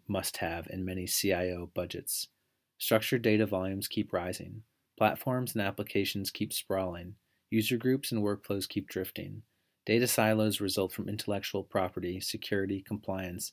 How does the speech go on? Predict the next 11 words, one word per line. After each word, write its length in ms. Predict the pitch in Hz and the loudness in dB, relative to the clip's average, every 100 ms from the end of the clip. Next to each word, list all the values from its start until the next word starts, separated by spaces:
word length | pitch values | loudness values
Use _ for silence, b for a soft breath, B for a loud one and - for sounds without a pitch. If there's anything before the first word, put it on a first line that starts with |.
| _ _ - | _ _ -4
and 100 | 101 | -2
national 380 | 98 101 104 | -2 -2 -2
sovereignty 600 | 101 98 92 98 92 - | -2 0 0 -2 -2 -2
requirements, 720 | 92 90 95 87 87 87 - - _ _ - | -4 -4 -4 -4 -6 -8 -8 -10 _ _ -10
as 100 | 98 | 2
well 180 | 107 110 | 8 8
as 100 | 107 | 6
ongoing 480 | 101 101 107 104 98 | 0 0 2 2 2
mergers 400 | 92 92 92 92 | -2 0 -2 -2
and 80 | |
acquisitions. 840 | 92 90 90 95 90 95 - - | -6 -6 -6 -4 -4 -6 -8 -10